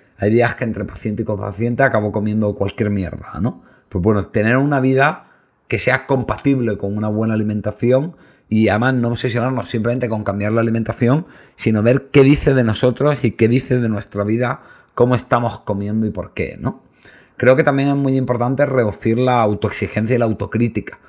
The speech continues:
¿vale? Creo que esto es uno de los temas fundamentales y que yo siempre incluyo cuando ayudo a alguien a perder de peso o a cambiar hábitos alimenticios, ¿vale? ¿Por qué? Porque uno normalmente,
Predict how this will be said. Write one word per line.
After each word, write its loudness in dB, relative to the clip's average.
¿vale? 0
Creo 4
que -2
esto -4
es -4
uno 2
de 2
los -2
temas 2
fundamentales 4
y 2
que 0
yo 0
siempre -4
incluyo -2
cuando 2
ayudo 4
a 4
alguien 4
a 2
perder 2
de 4
peso 4
o 2
a 0
cambiar 0
hábitos 0
alimenticios, -2
¿vale? 2
¿Por 0
qué? 6
Porque -2
uno 6
normalmente, 2